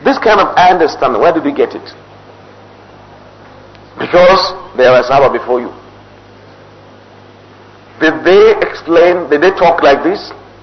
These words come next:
If they didn't, clearly you are knocked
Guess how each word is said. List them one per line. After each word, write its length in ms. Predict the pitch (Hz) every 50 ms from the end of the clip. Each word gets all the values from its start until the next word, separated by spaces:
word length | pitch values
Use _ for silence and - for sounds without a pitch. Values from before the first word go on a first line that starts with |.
| - - - - - - - - - - - - - - - - - - -
If 180 | 180 208 214 190
they 140 | 208 185 -
didn't, 500 | 208 208 190 208 202 202 208 - - - - - - - - -
clearly 600 | - 208 220 214 214 214 214 202 196 165 135 131
you 80 | 143 151
are 160 | 143 139 143
knocked 320 | 147 170 170 175 - -